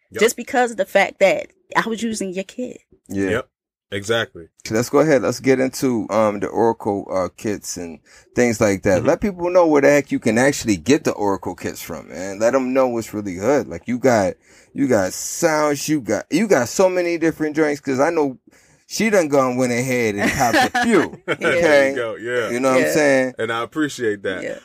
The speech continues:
Speaker 1: Uh, where to get 'em from is, is super easy. Sound oracle dot net.
Speaker 3: Okay.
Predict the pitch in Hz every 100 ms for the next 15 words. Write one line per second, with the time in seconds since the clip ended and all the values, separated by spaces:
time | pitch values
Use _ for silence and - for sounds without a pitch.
0 | _ 135 131 180 175 180 175 135 123 104
1 | 101 - 107 - - 123 123 113 110 104
2 | 107 - _ - - 120 127 120 113 113
3 | - 107 104 _ - 92 - 87 82 -
4 | _ _ 90 90